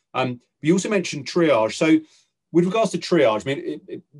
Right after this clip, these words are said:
partly always comes down to, like, definitions, um, and, and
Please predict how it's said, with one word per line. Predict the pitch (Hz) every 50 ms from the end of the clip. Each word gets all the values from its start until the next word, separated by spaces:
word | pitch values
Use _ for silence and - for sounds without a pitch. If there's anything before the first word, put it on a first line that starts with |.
| - _ _ _ _
partly | 180 180 165 147
always | 139 123 110
comes | - 147 123 113
down | 123 120 117 110
to, | 104 110
like, | 110 107 104 104 _
definitions, | 123 110 - - 110 110 107 - 135 135 156 165 - - _ _ _ _ _ _ _ -
um, | 120 117 117 117 113 117 117 113 113 -
and, | 123 117 107
and | 110 120 110 117